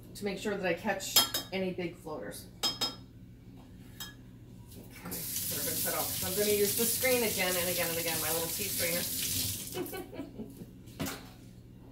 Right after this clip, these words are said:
Okay, so this, uh, I just need to bring it up to two cups, but it is much easier to mix paint, uh, when you're at a lower volume.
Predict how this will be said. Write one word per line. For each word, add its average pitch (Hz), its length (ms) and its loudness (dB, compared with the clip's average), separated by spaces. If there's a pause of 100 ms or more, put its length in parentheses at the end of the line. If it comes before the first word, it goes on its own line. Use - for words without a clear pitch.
(140)
Okay, - 300 -2
so 196 180 -4
this, 226 440 -2
uh, 180 160 2
I 208 60 2
just 302 280 0
need 370 120 0
to 330 60 2
bring 254 200 6
it 214 40 4
up 214 160 2
to 208 120 0
two 214 200 4
cups, - 440 0 (440)
but - 380 8
it 208 80 10
is 220 140 6
much 226 260 6
easier 247 500 4 (280)
to 220 420 2
mix 208 360 0
paint, - 600 2
uh, 190 320 6
when 196 440 2
you're 185 160 2
at 185 120 4
a 190 60 4
lower 185 300 4
volume. 196 420 2